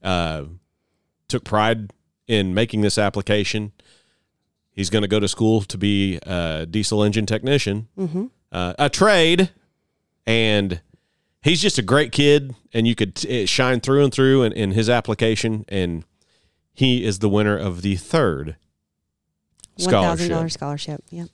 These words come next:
Speaker 1: Yeah. Now, if you didn't hear your name and you are still a fan, I already know
Speaker 2: <laughs>
Speaker 1: there are some more coming.
Speaker 2: Yeah.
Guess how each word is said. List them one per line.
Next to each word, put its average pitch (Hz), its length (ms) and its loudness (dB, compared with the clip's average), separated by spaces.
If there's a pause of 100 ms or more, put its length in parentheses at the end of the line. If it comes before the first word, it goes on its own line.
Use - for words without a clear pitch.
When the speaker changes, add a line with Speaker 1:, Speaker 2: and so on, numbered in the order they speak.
(160)
Speaker 1:
Yeah. 104 240 0 (100)
Now, 107 380 -2 (100)
if 80 160 -4
you 117 80 4
didn't 131 180 2
hear 147 140 2
your 160 140 0
name 117 420 2 (200)
and 92 140 -4
you 95 140 -4
are 113 100 -2
still 131 240 0
a 135 60 0
fan, 104 400 0 (920)
I 87 160 0
already 202 200 4
know 117 400 4 (440)
Speaker 2:
<laughs> - 420 -6
Speaker 1:
there 107 260 4
are 104 60 4
some 135 160 0
more 135 180 6
coming. 80 420 -2 (480)
Speaker 2:
Yeah. 156 200 -2